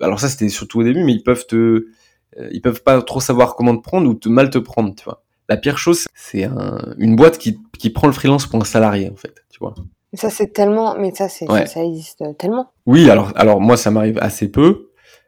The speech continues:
Speaker 1: mais, mais quelqu'un qui pense, en fait, en fait, le,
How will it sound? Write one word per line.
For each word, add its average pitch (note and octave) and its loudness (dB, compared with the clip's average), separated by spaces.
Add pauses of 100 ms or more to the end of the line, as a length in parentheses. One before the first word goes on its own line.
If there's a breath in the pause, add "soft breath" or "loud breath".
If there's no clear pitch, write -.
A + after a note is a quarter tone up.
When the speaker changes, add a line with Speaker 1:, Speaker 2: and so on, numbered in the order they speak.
(120)
Speaker 1:
mais, A2 2 (560)
mais G#2 0
quelqu'un B2+ 2
qui - -8
pense, C#3 2
en A2 -6
fait, - -6
en G#2+ -2
fait, - 0
le, G2+ 2